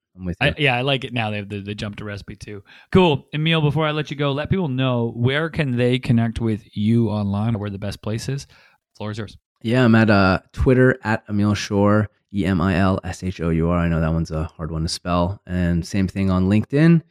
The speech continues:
Speaker 1: And a buddy of mine, uh, we just started a podcast slash YouTube channel called Seeking Profit. If you're interested in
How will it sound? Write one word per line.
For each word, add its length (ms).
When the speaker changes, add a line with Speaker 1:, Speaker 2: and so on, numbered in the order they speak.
Speaker 1:
And 140
a 40
buddy 280
of 100
mine, 640
uh, 200
we 100
just 180
started 440
a 440
podcast 600
slash 380
YouTube 340
channel 540
called 280
Seeking 400
Profit. 500
If 100
you're 80
interested 400
in 280